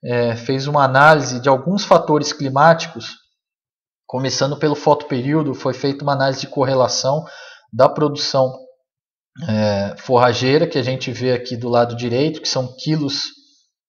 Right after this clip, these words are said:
de matéria verde por hectare por dia, o acúmulo, né? Então aqui a gente vê o acúmulo de produção forrageira,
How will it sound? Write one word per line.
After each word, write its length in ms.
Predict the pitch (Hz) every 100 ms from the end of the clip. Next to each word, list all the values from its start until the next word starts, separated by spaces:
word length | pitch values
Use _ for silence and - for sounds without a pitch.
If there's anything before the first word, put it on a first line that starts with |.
| _ _ _
de 160 | 110 120
matéria 520 | 131 120 131 123 123
verde 400 | 110 131 127 -
por 180 | 127 123
hectare 440 | 120 - 120 117
por 180 | 131 117
dia, 280 | - 156 170
o 120 | 131
acúmulo, 720 | - - 147 202 180 170 - _ _ 104
né? 220 | 117 143
Então 180 | - 123
aqui 180 | 120
a 40 | 139
gente 260 | 143 143
vê 100 | 135
o 100 | 156
acúmulo 420 | 139 - 165 180 139
de 80 |
produção 400 | 127 139 123 131 127
forrageira, 640 | 127 120 113 127 151